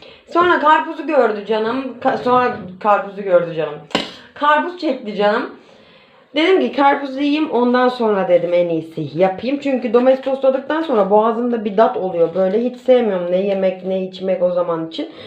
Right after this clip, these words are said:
Şöyle hemen bir dilim karpuz yiyeyim, devam edelim. İster misiniz?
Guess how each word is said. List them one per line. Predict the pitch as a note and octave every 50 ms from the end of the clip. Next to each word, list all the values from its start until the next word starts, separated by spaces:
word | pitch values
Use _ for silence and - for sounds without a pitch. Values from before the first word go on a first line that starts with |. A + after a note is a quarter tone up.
| - - - - - - -
Şöyle | - - G4 G4 F#4
hemen | F4+ F4+ F#4 F#4 F4+
bir | F4 - G4 -
dilim | - D4 B3+ A#3+ B3 D4 A4+ - - - _ _ _ _ _ _ _ _ _ _ _ -
karpuz | - F#4+ F4+ F4 - - C#4+ C#4+ D4 C#4+ C#4+ - - -
yiyeyim, | - C#4+ E4+ F#4 F4+ E4 E4 F4+ G4 - - - _ _ - - -
devam | C#4 C#4 C#4 C4+ B3 G#3+ G3
edelim. | F#3 E3+ D#3+ D3 - - - - - _ _ -
İster | - G#3 - - C#4+ E4 F#4
misiniz? | B4+ A#4 - - F#3+ E3+ E3 E3+